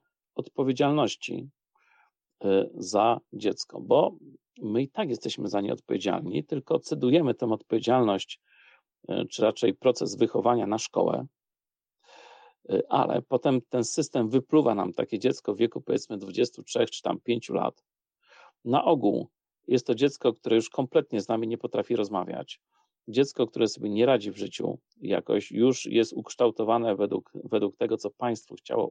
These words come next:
ukształtować, ale to jest ciągle nasze dziecko. Ciągle jego klęski są naszymi klęskami, jego,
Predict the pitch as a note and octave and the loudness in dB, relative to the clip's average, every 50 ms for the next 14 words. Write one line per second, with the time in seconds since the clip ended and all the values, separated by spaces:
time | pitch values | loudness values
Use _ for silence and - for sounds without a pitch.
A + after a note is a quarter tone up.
0 | - - - - - - G#2 F#2+ - F#2+ F2+ - - - - - _ _ _ _ | -6 -14 -20 -8 -4 -4 -4 -2 -4 -6 -4 -4 -4 -6 -6 -12 _ _ _ _
1 | _ _ _ - G#2 G#2 G#2 - G#2+ G2 - - - G2 F#2+ F#2+ A2 G#2+ G#2 G2+ | _ _ _ 0 2 2 2 0 -4 -4 -4 -6 -6 -4 -4 -2 -2 -2 -2 -4
2 | - A2+ G#2+ A2+ A#2+ A2+ - - - F2 F#2 - _ _ _ _ _ _ _ - | -4 -4 -2 0 -2 -2 -2 -8 -14 -14 -14 -14 _ _ _ _ _ _ _ -4
3 | - B2 B2+ A#2+ A#2 A2 G#2+ - G#2 G2 - - - A2 G2+ F#2+ F#2 - - - | -2 -2 0 0 0 0 0 -2 -4 -8 -6 -4 -2 0 0 0 -2 -6 -10 -12
4 | - - - - G2+ F#2 F#2 F2+ - - - G2 - - G#2 F#2+ F2+ - - - | -12 -12 -10 -8 -8 -6 -6 -6 -6 -6 -8 -8 -8 -6 -8 -8 -8 -8 -10 -10
5 | F2+ G2 A2+ B2 A#2 G2 F2+ G2 G2+ A2 | -6 -4 -2 0 0 0 0 0 -2 -2